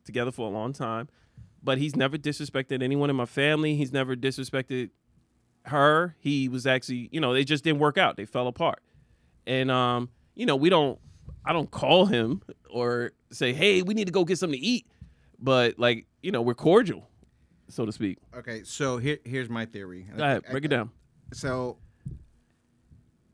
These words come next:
Speaker 2: if you wanna have a relationship with s-, somebody's ex,
Speaker 1: Mm-hmm.
Speaker 2: right,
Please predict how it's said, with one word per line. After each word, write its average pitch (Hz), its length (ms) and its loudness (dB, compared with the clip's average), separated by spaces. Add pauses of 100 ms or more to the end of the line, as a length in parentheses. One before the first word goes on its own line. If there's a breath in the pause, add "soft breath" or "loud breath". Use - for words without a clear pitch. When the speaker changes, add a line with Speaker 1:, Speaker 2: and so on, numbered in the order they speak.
(580)
Speaker 2:
if 139 160 -10
you 196 100 -6
wanna 202 220 -6
have 139 200 -2
a 139 40 -6
relationship 123 420 -6
with 120 120 -12
s-, - 200 -18
somebody's 127 440 -8 (120)
ex, - 520 -14 (300)
Speaker 1:
Mm-hmm. 143 720 -10
Speaker 2:
right, 110 260 -8